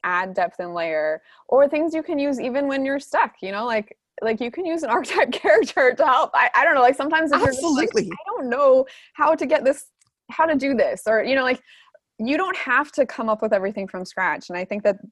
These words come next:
Speaker 1: the symbolism and archetypes are, are helpful in that too, that they help us, give us ideas. They spark those kind of, um, get those creative juices going when you can kind of take something that's already been done and then twist it and make it a little unique for your,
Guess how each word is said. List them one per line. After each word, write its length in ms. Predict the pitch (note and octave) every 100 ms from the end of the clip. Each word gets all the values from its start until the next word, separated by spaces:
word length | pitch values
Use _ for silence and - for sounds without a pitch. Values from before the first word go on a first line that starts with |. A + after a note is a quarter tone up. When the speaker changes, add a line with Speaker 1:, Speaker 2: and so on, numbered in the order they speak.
| G3
Speaker 1:
the 120 | F#3+
symbolism 640 | - G3+ G3+ F#3+ F#3 F3+
and 340 | E3 F3 E3+ -
archetypes 520 | F3 - G3 F3+ -
are, 140 | G3+ -
are 80 | G#3+
helpful 440 | G#3 G#3+ - G#3+ E3+
in 140 | E3+
that 200 | E3 -
too, 180 | - C4
that 140 | E3
they 120 | F3 F#3+
help 180 | F#3
us, 240 | G#3+ - - _ _ _ _ -
give 120 | G#3
us 120 | A#3
ideas. 560 | A#3+ A3+ G#3 A3+ D3 D#3+
They 140 | E3
spark 360 | F3 - F3 -
those 260 | G#3+ G#3 -
kind 260 | - G3+
of, 220 | G3 F3+ - - _ _ G3+
um, 480 | F#3 E3 E3 F3 F#3 _ _ _ G3 G3
get 140 | G#3
those 180 | A3 A3
creative 260 | - G#3+
juices 360 | G3+ F#3+ G#3 G3+
going 380 | F3 F3+ F3+ D3+
when 160 | D#3 D#3
you 80 |
can 220 | D3+ E3 D#3+
kind 160 | F3
of 80 | F3
take 220 | - G#3+
something 240 | G#3 A#3 G3+
that's 180 | F3+ F#3+
already 220 | F#3+ F3+
been 220 | E3+ F3+
done 380 | G#3 A3+ F#3+ G3
and 120 | G3
then 240 | A#3 A#3+ C4+ _ _
twist 280 | G#4+ G#4+ -
it 160 | D#3 -
and 80 |
make 220 | F3+ G3+ B3
it 120 | B3
a 60 |
little 240 | A#3+ A#3 A#3+
unique 340 | A#3+ A#3 A#3
for 120 | - G#3+
your, 220 | G3